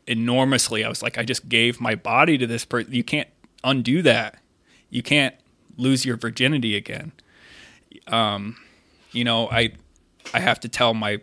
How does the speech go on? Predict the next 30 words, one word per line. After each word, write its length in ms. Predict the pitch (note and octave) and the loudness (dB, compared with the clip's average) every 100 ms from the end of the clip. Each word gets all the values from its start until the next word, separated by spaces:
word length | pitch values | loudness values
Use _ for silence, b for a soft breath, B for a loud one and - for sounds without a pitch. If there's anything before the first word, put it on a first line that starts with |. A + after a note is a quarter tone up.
| _ | _
future 400 | - - C3 - | -8 -2 -2 -2
wife 540 | G#2 A2 D#3 D#3+ - - _ _ _ _ b b b b _ - | -2 2 2 2 -4 -20 _ _ _ _ b b b b _ -8
that 220 | A2 - - | -8 -8 -8
I'm 160 | A2+ A#2 | -2 0
not 200 | A2+ A2 | 0 -2
a 40 | |
virgin, 520 | G2+ A#2 F3+ A2+ - - _ _ b b b b b _ | -4 -4 -4 -6 -10 -16 _ _ b b b b b _
you 160 | A#2 G#2+ | -10 -8
know? 340 | G#2 A2 D3 - B B B B B B B B _ | -6 -8 -10 -12 B B B B B B B B _
And, 560 | B2 A2+ G#2 G#2+ G#2+ - _ _ _ _ _ _ - B B B B B B B B | 0 0 0 -2 -4 -8 _ _ _ _ _ _ -20 B B B B B B B B
like, 180 | - A#2 | -6 0
all, 160 | C3 C3 | 4 4
it 80 | C#3 | 4
just, 240 | D3+ - - _ _ _ _ _ _ _ - B B | 0 0 -6 _ _ _ _ _ _ _ -20 B B
just 200 | A3+ - | 4 4
the 80 | |
thought 280 | E3 D3+ C#3+ | 4 6 6
of 80 | D#3+ | 4
failing 640 | - C#3 C3 B2 A2 A2+ | 2 6 8 8 4 0
so 360 | - - B2 B2 | -4 2 4 4
badly, 520 | A2+ A2+ A2+ G#2+ G#2+ | 6 4 4 2 -4
it's 180 | A#2+ - | -4 -6
like, 220 | G#2 - | -8 -6
okay, 340 | A2+ G#2+ C3 A2 | -8 -4 -2 -2
you 140 | A#2+ | -4
know, 100 | G#2+ | -8
she 160 | A2+ - | -8 -8
wasn't 320 | A2 A#2+ A#2 | -10 -10 -10
the 80 | A#2 | -6
one. 460 | A2+ A2 A2 B2 | -4 -4 -6 -8